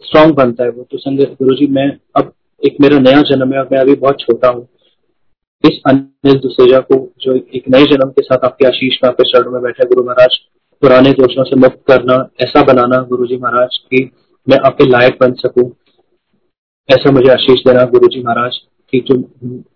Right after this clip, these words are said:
मेरे अंदर जो कमियां पिछले जन्म में थी वो इस जन्म में ना हो, और मैं एक अच्छी संगत, एक अच्छा सेवादार, एक अच्छा भक्त, एक अच्छा आपका बेटा बन सकूं, इस समाज के लिए मैं अच्छा कर सकूं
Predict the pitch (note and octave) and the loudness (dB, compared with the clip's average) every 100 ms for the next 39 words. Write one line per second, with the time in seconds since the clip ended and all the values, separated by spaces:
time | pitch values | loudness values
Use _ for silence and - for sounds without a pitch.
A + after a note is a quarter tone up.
0 | B2+ B2 C3 C3+ C3 C#3 C#3+ - C3 C3+ | -4 0 2 4 2 4 2 2 0 -2
1 | C3+ - - C3+ C3 B2+ B2+ B2+ C3+ B2+ | -2 -2 2 2 2 -4 -6 -10 -12 -8
2 | B2+ B2+ B2 B2+ B2 A#2+ B2 C3 B2 B2 | -6 -6 -8 -8 -8 -10 -6 -4 -2 0
3 | B2+ - _ _ - B2 B2+ - D#3 - | -2 -2 _ _ -12 -2 0 2 2 2
4 | C3 C3+ C#3+ C#3 A#2+ C3 C#3 C3+ C3 B2 | 2 2 0 -4 -4 -2 0 2 4 4
5 | B2 B2+ B2+ _ _ _ _ C3 C3+ C3 | 4 4 2 _ _ _ _ -2 -2 -2
6 | C#3 A#2+ B2+ - _ _ - B2+ B2+ - | -2 0 0 -2 _ _ -18 -4 -4 0
7 | D3 D3 - C3 - C#3 B2 C#3+ C3 B2+ | 0 0 0 -2 0 2 2 2 2 0
8 | - B2+ C3+ C#3 _ _ _ C#3+ - C3+ | -2 -4 -4 -6 _ _ _ -2 2 2
9 | C#3 D3+ D3 C#3+ C#3 B2 - C#3 C3+ C3 | 2 2 2 4 4 2 -2 -4 0 -2
10 | B2 B2+ - C3+ | 0 -4 -8 -14